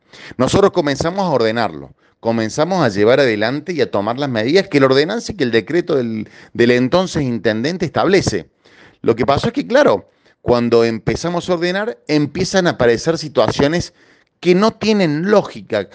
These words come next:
que no tienen razonabilidad. Y por lo tanto vemos que hay planteos de los vecinos que tienen razón. Entonces, cuando uno entiende que hay planteos de vecinos que tienen lógica y que tienen razón, lo peor que puede hacer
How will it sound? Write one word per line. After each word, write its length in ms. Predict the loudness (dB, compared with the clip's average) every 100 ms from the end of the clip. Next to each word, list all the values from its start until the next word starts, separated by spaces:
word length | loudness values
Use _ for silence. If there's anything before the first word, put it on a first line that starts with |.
| -20 _
que 120 | 0
no 120 | 2
tienen 320 | 2 0 2 2
razonabilidad. 840 | 0 0 0 0 0 2 2 -2 _ _ _ -6
Y 100 | -4
por 180 | -4 -6
lo 80 |
tanto 300 | -8 -10 -4
vemos 460 | -4 -4 -6 -12 -16 _ _ -2
que 100 | 0
hay 60 |
planteos 560 | 2 0 0 2 2 4
de 80 | 2
los 120 | 0
vecinos 360 | -2 -4 -8
que 140 | -6 -8
tienen 240 | -8 -8
razón. 480 | -6 -8 -10 -12 -14 _ _ _ -20 -8 0
Entonces, 300 | 0 0 2
cuando 240 | 2 4
uno 240 | 2 2 0
entiende 800 | -2 -2 -2 2 0 -2 -8 _ _
que 100 | 2
hay 180 | 4 2
planteos 720 | -2 _ -2 -2 0 2 4
de 80 | 4
vecinos 540 | 2 0 -8 -8 -10
que 180 | -10 -10
tienen 400 | -8 -8 -6 -2
lógica 420 | -2 -2 -8 -6
y 40 |
que 100 | -6
tienen 260 | -6 0 2
razón, 460 | 2 0 -4 -6 -8 _ _ -2
lo 200 | 0 2
peor 300 | 4 4 2
que 140 | -6
puede 200 | -2 2
hacer 460 | 2 0 -4 -4